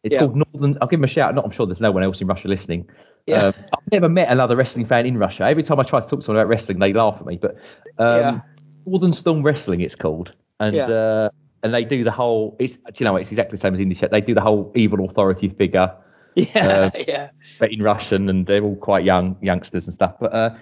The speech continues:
Speaker 1: they had all the unlicensed music, which I thought was pretty cool. And they had, um, what did they have? I think they had, uh, the, the Legion of, old Legion of Doom music. I think someone had I, I Am Iron Man.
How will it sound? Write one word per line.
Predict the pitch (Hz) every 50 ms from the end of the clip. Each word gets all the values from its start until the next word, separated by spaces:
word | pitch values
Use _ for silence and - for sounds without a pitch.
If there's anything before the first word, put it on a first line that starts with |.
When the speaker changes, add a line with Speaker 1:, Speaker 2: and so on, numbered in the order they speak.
| - -
Speaker 1:
they | - 170 170 147
had | 135 117
all | 113 101
the | 101 101
unlicensed | 98 101 95 92 90 87 - 87 - -
music, | 92 90 87 90
which | 90 -
I | 95
thought | 90 104 92
was | - -
pretty | - - 90 87
cool. | 85 - - - 87 - - - - - _ -
And | 101 101 95 95 95
they | 95 92
had, | 95 92 90 - 95
um, | 92 92 87 87 87 82 - _ _ _ _ _ _ _
what | - 196
did | 190 165
they | 127 110
have? | 101 104 90 92
I |
think | 143 143
they | 123 120
had, | 117 123
uh, | 135 - -
the, | 139 143 139
the | 143 170
Legion | 214 240 190 185 190
of, | 185 185 -
old | 185 185 170
Legion | 180 175 156 156 151
of |
Doom | 143 170 156 143
music. | 127 107 104 98 98 101 -
I | 95
think | 95 101 92
someone | - 104 98 90
had | 95 92 92
I, | 101 110 117
I | 113 - 117 120 120
Am | 120 123
Iron | 123 123 127 127 127
Man. | 135 139 147 156